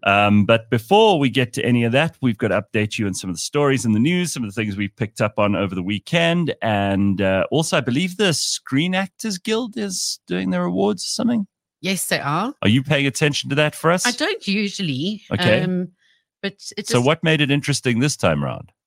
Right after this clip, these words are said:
Speaker 2: it just kind of, it was coming up in my feed, and there've been so many awards, and
Speaker 1: Yeah.
Speaker 2: these are all building up to, obviously, the Oscars.
Speaker 1: Oscars.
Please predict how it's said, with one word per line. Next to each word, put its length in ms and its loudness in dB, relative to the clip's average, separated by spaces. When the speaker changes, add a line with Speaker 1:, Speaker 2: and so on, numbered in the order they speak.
Speaker 2:
it 260 -8
just 260 -8
kind 240 0
of, 100 -2
it 120 -6
was 120 -6
coming 260 -2
up 120 -4
in 80 -6
my 140 -2
feed, 360 -2
and 80 0
there've 100 0
been 160 0
so 280 0
many 240 2
awards, 480 0
and 320 2
Speaker 1:
Yeah. 260 0
Speaker 2:
these 280 2
are 160 4
all 200 0
building 360 4
up 240 -2
to, 180 -2
obviously, 420 -2
the 140 -4
Oscars. 540 -4
Speaker 1:
Oscars. 460 -8